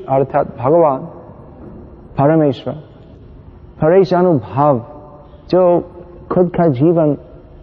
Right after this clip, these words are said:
भगवान का अनुभव करते हैं। तो खाली बोलते नहीं, लेकिन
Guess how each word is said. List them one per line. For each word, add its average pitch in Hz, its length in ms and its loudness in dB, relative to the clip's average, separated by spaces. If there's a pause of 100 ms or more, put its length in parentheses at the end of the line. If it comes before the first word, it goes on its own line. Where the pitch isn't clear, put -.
भगवान 156 400 0
का - 140 -2 (160)
अनुभव 127 640 -2
करते 120 300 -6
हैं। 104 160 -12 (1300)
तो 139 80 -2
खाली 165 340 2 (1300)
बोलते 175 440 4
नहीं, 156 320 0 (720)
लेकिन 147 360 0